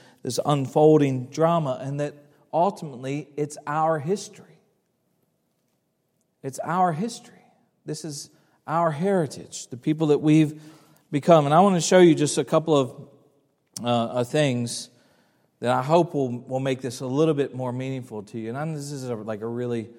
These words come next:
surface level of the Abrahamic covenant. But I want you to know it all starts with Abraham. He calls up, he calls a man, makes a covenant with him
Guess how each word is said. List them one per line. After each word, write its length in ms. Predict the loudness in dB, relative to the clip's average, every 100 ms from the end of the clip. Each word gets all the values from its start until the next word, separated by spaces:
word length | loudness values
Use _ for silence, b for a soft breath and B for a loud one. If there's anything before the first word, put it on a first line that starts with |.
| B
surface 540 | -14 -6 -6 -6 -10 -6
level 420 | -4 -4 -4 -6
of 160 | -10
the 140 | -14 -12
Abrahamic 520 | -10 -8 -10 -10 -14
covenant. 420 | -12 -10 -10 -14 -18 b b b b
But 80 | 0
I 40 | 0
want 180 | -2
you 80 | -6
to 20 |
know 140 | -4 -4
it 60 |
all 120 | -2 -4
starts 460 | -6 -4 -4 -4
with 100 | -10
Abraham. 320 | -8 -8 -8
He 120 | -10 -10
calls 420 | -4 -2 -2 -4
up, 200 | -10 -12
he 80 | -8
calls 320 | 0 0 0
a 40 |
man, 260 | -6 -4 -4
makes 240 | -8 -10
a 60 | -8
covenant 380 | -6 -4 -6 -10
with 140 | -12
him 300 | -10 -10